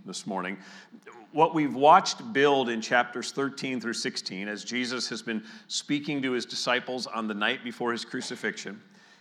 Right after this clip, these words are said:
is him preparing them, preparing them for what will happen both in the next twenty-four hours when he is arrested and crucified, and then his resurrection, and then his ascension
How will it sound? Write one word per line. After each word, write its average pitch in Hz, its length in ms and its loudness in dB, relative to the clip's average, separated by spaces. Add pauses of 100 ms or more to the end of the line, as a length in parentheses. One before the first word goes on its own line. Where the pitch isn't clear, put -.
(160)
is 131 180 -2
him 156 340 -2 (220)
preparing 156 800 2
them, 87 160 -8 (220)
preparing 160 560 2
them 147 180 2
for 135 160 -2
what 139 220 2 (340)
will 120 160 0
happen 139 540 2 (480)
both 117 220 -10
in 127 80 -4
the 123 60 -2
next 127 240 -2
twenty-four 131 460 4
hours 175 500 10
when 127 140 0
he 127 160 -2
is 117 100 -2
arrested 127 460 0
and 113 160 -6
crucified, 151 760 4
and 110 200 -4
then 135 260 2 (220)
his 127 180 -6
resurrection, 139 840 2 (200)
and 127 120 -6
then 143 220 2
his 135 440 -2 (420)
ascension 127 760 0